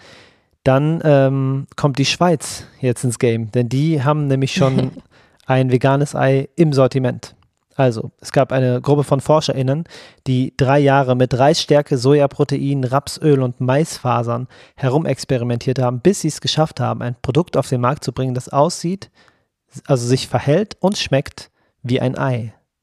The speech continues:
Speaker 1: Das ist schon verrückt, diese
Speaker 2: Crazy.
Speaker 1: zwei Konsistenzen. Das ist ja auch super schwer herzustellen, glaub ich einfach, ne?
Speaker 2: Ja.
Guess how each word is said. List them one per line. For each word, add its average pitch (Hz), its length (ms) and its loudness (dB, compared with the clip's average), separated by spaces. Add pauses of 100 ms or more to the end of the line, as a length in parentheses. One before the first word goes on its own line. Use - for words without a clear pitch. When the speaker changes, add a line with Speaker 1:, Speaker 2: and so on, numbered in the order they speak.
(560)
Speaker 1:
Das 117 140 -8
ist 110 60 -6
schon 127 160 0
verrückt, - 460 0
diese 113 180 -2
Speaker 2:
Crazy. 170 640 -6
Speaker 1:
zwei 123 340 0
Konsistenzen. 139 720 0
Das 127 100 -4
ist 139 120 -6
ja 131 120 2
auch - 260 -2 (400)
super 165 340 0
schwer 143 300 2
herzustellen, 110 800 -6
glaub - 220 -10
ich 117 120 -14
einfach, - 260 -18
ne? 185 160 -2 (200)
Speaker 2:
Ja. 214 200 0